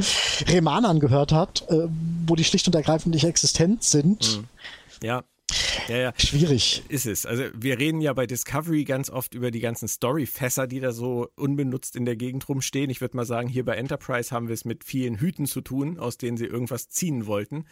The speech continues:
Speaker 2: und konnten und, äh, vielleicht manchmal einfach sich vergriffen haben.
Speaker 1: Ja,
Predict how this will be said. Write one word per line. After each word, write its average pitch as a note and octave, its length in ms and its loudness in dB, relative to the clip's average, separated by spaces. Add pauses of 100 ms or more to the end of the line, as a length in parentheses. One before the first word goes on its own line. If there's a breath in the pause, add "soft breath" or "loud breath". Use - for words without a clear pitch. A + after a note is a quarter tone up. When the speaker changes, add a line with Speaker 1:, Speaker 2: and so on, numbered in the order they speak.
(280 soft breath)
Speaker 2:
und B2 200 -4
konnten C3 420 -4
und, A2 460 -8
äh, G#2 340 -4 (100)
vielleicht G#2+ 400 -8
manchmal G#2+ 380 -6
einfach G2 300 -10
sich F#2 120 -18
vergriffen - 480 -16
haben. G#2+ 220 -14 (1900 loud breath)
Speaker 1:
Ja, C#3+ 220 6